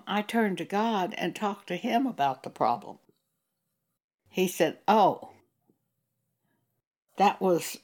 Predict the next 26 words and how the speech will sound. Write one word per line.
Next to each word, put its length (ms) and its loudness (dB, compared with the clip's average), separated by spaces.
apparently 580 2
a 80 -4
concept 720 0
he 220 2
had 320 -6
not 420 -2
lived 400 2
in. 360 -14
But 160 2
when 200 6
we 140 6
have 200 2
a 80 4
problem, 520 2
what 180 2
are 80 2
we 140 0
supposed 420 -2
to 100 -2
do? 400 -2
We're 180 8
supposed 540 -2
to 100 4
turn 440 -2
to 120 -10
God, 540 -4